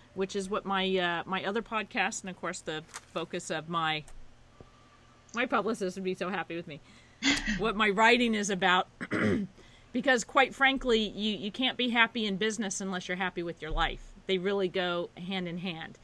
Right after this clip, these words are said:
Speaker 1: And decluttering is as important in your business as it is in your personal life too. That, those run hand in hand also.
Speaker 2: Oh, yeah.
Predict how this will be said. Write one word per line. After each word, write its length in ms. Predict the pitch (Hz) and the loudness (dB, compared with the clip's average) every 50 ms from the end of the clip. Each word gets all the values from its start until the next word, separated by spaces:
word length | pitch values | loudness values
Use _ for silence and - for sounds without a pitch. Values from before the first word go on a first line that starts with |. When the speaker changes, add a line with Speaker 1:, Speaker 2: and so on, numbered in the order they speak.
| - - - - - | -20 -20 -18 -6 2
Speaker 1:
And 260 | 175 202 196 190 160 | 4 4 4 4 2
decluttering 800 | 185 185 - - - 262 262 285 285 247 208 196 185 180 185 - - | -2 -6 -6 -4 2 4 6 6 6 6 6 4 4 2 0 -2 -2
is 180 | 180 196 170 | -2 0 0
as 160 | 190 180 165 | 0 -2 -2
important 500 | 185 180 180 - - - 262 247 - - | -2 -6 -6 -6 -2 0 0 0 0 0
in 120 | 208 202 208 | -2 -2 0
your 100 | 196 170 | -2 -2
business 600 | 160 185 196 196 190 202 170 156 156 - - - - - - - | 0 0 0 0 -2 -6 -8 -6 -8 -8 -10 -10 -16 -14 -6 -4
as 180 | 170 170 156 | -4 -2 -2
it 140 | 175 175 165 | -2 -4 -2
is 380 | 175 165 160 156 147 - - - - - - - - | -2 -4 -4 -4 -6 -8 -8 -10 -14 -20 -20 -14 -8
in 120 | 180 180 | -6 -6
your 120 | 175 160 156 | -6 -6 -8
personal 420 | - - - 165 - - 160 151 | -8 -10 -10 -10 -10 -12 -12 -12
life 220 | 143 139 127 127 - - | -10 -10 -12 -12 -14 -10
too. 140 | - - 147 147 143 - - 127 143 | -10 -8 -8 -8 -12 -14 -14 -8 -2
That, 180 | 175 175 175 - - | 0 0 0 0 0
those 260 | 147 196 190 180 165 | 0 2 2 2 2
run 140 | 170 170 151 | -2 -6 -6
hand 220 | 160 175 160 156 151 | -6 -8 -8 -8 -10
in 80 | 151 | -8
hand 180 | 170 165 156 156 | -6 -6 -6 -6
also. 240 | 156 160 - - 226 | -6 -6 -2 0 0
Speaker 2:
Oh, 100 | 208 180 | 0 4
yeah. 300 | - 185 156 147 160 160 | 6 8 8 8 6 2